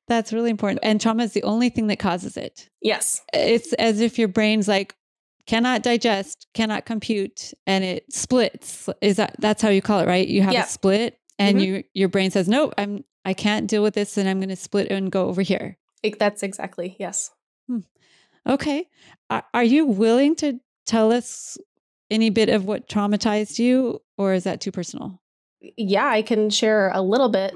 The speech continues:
Speaker 2: I'm not gonna actually say the names. Uh, I'm just gonna abbreviate them just because I know some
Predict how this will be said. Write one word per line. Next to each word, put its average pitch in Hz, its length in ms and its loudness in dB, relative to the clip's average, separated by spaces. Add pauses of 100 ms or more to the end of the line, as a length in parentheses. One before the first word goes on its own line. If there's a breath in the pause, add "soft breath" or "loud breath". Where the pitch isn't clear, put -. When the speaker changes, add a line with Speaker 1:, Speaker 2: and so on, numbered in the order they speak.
Speaker 2:
I'm 226 160 0
not 269 180 0
gonna 320 140 2
actually 233 340 0
say 202 380 2
the 208 140 2
names. 190 680 0
Uh, 185 40 2 (420)
I'm 185 160 0
just 190 180 -2
gonna 185 160 -2
abbreviate 190 500 2
them 277 380 0
just - 400 -4
because 208 320 0
I 180 120 2
know 175 160 2
some 180 640 -2